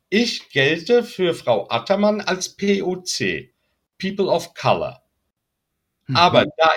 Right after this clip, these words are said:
Speaker 1: ich integriert bin und mich mit diesem Land identifiziere und Deutschland verteidige,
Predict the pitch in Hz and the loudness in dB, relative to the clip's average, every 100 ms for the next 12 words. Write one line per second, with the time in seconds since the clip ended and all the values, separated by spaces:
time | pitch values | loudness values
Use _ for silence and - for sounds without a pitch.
0 | - - 226 101 - 113 214 285 - - | -2 -10 -10 -10 -8 -4 0 0 -2 -4
1 | 107 78 73 - - _ _ - - 131 | -4 -4 -8 -12 -12 _ _ -16 -12 -6
2 | 147 131 170 151 135 143 127 117 123 170 | -4 -2 -4 -4 -6 -4 -2 2 4 2
3 | 175 143 131 120 101 - - 202 247 214 | 0 -2 -2 -2 -8 -10 -8 -2 0 0
4 | 131 139 135 127 135 123 - 98 95 95 | 0 0 0 -2 0 -2 0 0 0 0
5 | 135 220 240 | -2 -2 -2